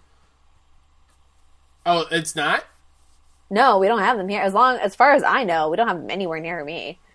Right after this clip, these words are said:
Speaker 2: The closest Whataburger is in
Speaker 1: Oh.
Speaker 2: Arizona. And I was going to have one in
Speaker 1: Oh, okay.
Speaker 2: Phoenix, and then we decided to go bowling and have pizza instead of, you know, I've made decisions over trying these burgers.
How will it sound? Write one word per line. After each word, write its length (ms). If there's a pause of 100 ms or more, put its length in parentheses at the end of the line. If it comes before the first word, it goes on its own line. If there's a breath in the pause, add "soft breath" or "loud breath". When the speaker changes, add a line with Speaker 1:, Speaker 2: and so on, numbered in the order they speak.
(220 soft breath)
Speaker 2:
The 80
closest 340
Whataburger 500
is 100
in 80
Speaker 1:
Oh. 40
Speaker 2:
Arizona. 540 (320 soft breath)
And 120
I 80
was 160
going 240
to 60
have 200
one 120
in 80
Speaker 1:
Oh, 20
okay. 160
Speaker 2:
Phoenix, 300
and 180
then 360
we 120
decided 460
to 100
go 300
bowling 320
and 100
have 120
pizza 460
instead 360
of, 240
you 80
know, 80
I've 160
made 240
decisions 680
over 340
trying 320
these 160
burgers. 480